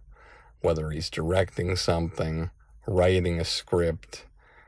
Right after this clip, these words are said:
putting a documentary together like Call Me Lucky, which you have to see about the life of Barry Crimmins,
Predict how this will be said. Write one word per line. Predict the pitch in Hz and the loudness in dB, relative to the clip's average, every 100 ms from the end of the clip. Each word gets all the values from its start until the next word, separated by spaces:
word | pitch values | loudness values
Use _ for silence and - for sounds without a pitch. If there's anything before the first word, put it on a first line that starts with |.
| - _ _ - | -20 _ _ -10
putting | - 104 95 | 0 4 4
a | 90 | 4
documentary | 90 87 92 - 82 82 82 87 | 4 4 2 0 0 0 0 0
together | 80 80 85 85 | 0 0 2 2
like | 82 78 73 | 2 -2 -6
Call | - - 90 | -4 0 2
Me | 85 82 | 2 0
Lucky, | 76 80 80 - 82 | 0 0 -2 -4 -4
which | 78 78 - | -4 -6 -8
you | - | -8
have | 82 - 87 85 - | -6 -4 -2 -2 -6
to | - | -8
see | - - 85 82 80 - - - - | -6 -4 -4 -4 -6 -12 -20 -20 -10
about | - 107 80 | -4 -2 -2
the | 78 | -2
life | 82 87 85 82 | -2 0 -2 -2
of | - 85 | -4 -4
Barry | - 85 80 82 | -2 -2 -2 -6
Crimmins, | - 87 78 73 73 - - | -6 -4 -4 -4 -6 -8 -14